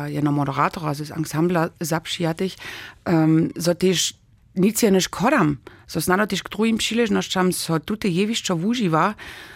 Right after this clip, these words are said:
za wieczorne programy, za nešto rianym żortnym, za nešto rianym zabawiacym, za ničim, za jednym dziwadłym kuzwom, kiż w tutej formie nikt nie oczekuje, a so da przekwapić. To sme nitko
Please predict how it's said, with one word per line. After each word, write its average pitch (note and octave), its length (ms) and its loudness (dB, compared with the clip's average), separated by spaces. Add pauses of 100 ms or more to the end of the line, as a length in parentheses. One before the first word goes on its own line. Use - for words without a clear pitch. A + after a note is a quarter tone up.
za E3+ 160 2
wieczorne F3+ 580 4
programy, D3 540 -2
za D3 120 -2
nešto E3 320 0
rianym F3 360 2
żortnym, E3+ 440 2
za D#3+ 80 2
nešto E3+ 240 0
rianym E3 320 0
zabawiacym, D#3+ 680 0
za D#3 80 0
ničim, F#3+ 400 2 (300)
za F3+ 120 2
jednym F3+ 200 4
dziwadłym G#3 400 4
kuzwom, A#3 580 4 (320)
kiż - 260 -2
w F3+ 120 0
tutej C#4 260 2
formie G3+ 460 2 (340)
nikt G#3+ 240 6
nie G3+ 140 6
oczekuje, C#4 640 2 (360)
a F3 60 -2
so F3+ 120 0
da E3 120 2
przekwapić. - 600 -2
To F#3+ 120 0
sme A#3 160 4
nitko G#3 400 0